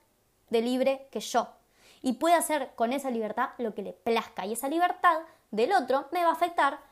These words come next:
necesariamente porque no queda <laughs> otra, porque vivimos juntos. Entonces, qué haga el otro, qué decida el otro hacer con su libertad,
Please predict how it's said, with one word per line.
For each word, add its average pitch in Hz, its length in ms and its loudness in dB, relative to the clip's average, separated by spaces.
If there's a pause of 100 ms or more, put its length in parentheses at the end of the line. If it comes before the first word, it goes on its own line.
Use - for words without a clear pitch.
(460)
necesariamente 370 840 0
porque 262 220 -2
no 285 100 -2
queda 269 220 -12
<laughs> - 60 -6
otra, 247 360 2
porque 208 220 -2
vivimos 254 360 -2
juntos. 254 500 -4 (840)
Entonces, 254 400 0 (240)
qué 381 100 2 (220)
haga 381 160 4
el 269 100 4
otro, 233 260 0
qué - 140 0
decida 370 400 0
el 294 100 2
otro 285 160 2
hacer 262 200 -6
con 277 160 -4
su 233 100 -6
libertad, 220 440 0